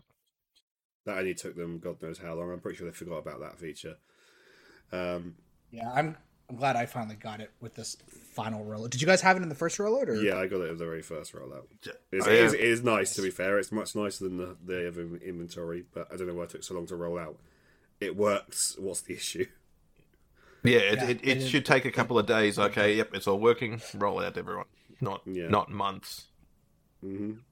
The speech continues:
Speaker 1: That's 'cause
Speaker 2: Yeah.
Speaker 1: someone definitely just
Speaker 2: That's
Speaker 1: forgot
Speaker 2: frustrating.
Speaker 1: to do it. So I don't think
Speaker 3: Yeah.
Speaker 1: it's anything apart from that.
Speaker 2: Just like they forgot to turn on Battle Party Sync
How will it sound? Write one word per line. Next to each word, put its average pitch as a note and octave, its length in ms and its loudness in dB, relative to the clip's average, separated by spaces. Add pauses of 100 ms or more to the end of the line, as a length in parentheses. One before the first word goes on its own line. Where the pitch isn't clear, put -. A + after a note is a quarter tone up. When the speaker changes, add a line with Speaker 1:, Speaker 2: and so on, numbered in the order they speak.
(180)
Speaker 1:
That's A2 220 0
'cause - 80 -4
Speaker 2:
Yeah. D#3+ 80 4
Speaker 1:
someone D3 280 6
definitely G#2 280 2
just G2 100 -6
Speaker 2:
That's - 100 -8
Speaker 1:
forgot G2+ 260 0
Speaker 2:
frustrating. F#2 200 -4
Speaker 1:
to D#2+ 60 -4
do D2+ 80 -6
it. - 120 -16 (220)
So F2+ 140 -6
I D#2+ 80 -6
don't F2 100 -10
think G2 120 0
Speaker 3:
Yeah. G2+ 60 2 (120)
Speaker 1:
it's - 100 -2
anything F2 260 -8
apart E2+ 280 -10
from E2+ 180 -12
that. D#2 160 -12 (1300)
Speaker 2:
Just D3+ 160 0
like D3+ 120 6
they D3 100 6
forgot D3 260 2
to C3+ 60 -6
turn C#3 200 0
on B2+ 140 2
Battle C#3 280 0
Party A2 260 -6
Sync - 340 -10